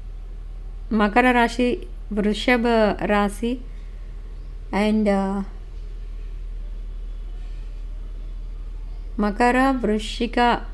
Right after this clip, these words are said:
కుంభ రాశులు కూడా కనిపిస్తున్నాయి. And ఇంకొక విషయం ఏంటంటే లక్కీ నెంబర్ మి-, విషయానికి వస్తే ఇక్కడ ఏ రోజు లక్కీ నెంబర్ ఆ రోజే చెప్తూ ఉంటాను, అది చేంజ్ అవుతూ ఉంటుందన్నమాట రీడింగ్ వైజ్. ఓకే, ఈరోజు లక్కీ నెంబర్ వచ్చి మనకి త్రీ.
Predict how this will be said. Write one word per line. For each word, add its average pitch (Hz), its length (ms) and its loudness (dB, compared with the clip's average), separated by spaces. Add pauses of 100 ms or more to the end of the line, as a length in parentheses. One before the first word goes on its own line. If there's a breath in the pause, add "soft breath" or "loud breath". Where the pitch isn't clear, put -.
(320)
కుంభ 220 180 2
రాశులు 220 360 4
కూడా 220 140 -2
కనిపిస్తున్నాయి. 208 600 -2 (640 loud breath)
And 269 220 6
ఇంకొక 254 420 6
విషయం 294 320 8
ఏంటంటే 277 500 8
లక్కీ 226 380 6
నెంబర్ 294 360 10
మి-, 262 140 4
విషయానికి 254 540 4
వస్తే 269 320 4
ఇక్కడ 208 480 4 (1200 soft breath)
ఏ 262 200 8
రోజు 285 240 10
లక్కీ 269 240 6
నెంబర్ 269 260 8
ఆ 220 120 6
రోజే 247 240 6
చెప్తూ 226 380 2
ఉంటాను, 220 540 6 (220)
అది 226 380 6
చేంజ్ 285 440 10
అవుతూ 233 280 6
ఉంటుందన్నమాట 190 680 2
రీడింగ్ 247 460 4
వైజ్. 196 500 0
ఓకే, 254 260 2 (480 loud breath)
ఈరోజు 262 300 6
లక్కీ 262 240 6
నెంబర్ 269 280 6
వచ్చి 254 220 2
మనకి 233 280 4
త్రీ. 226 380 2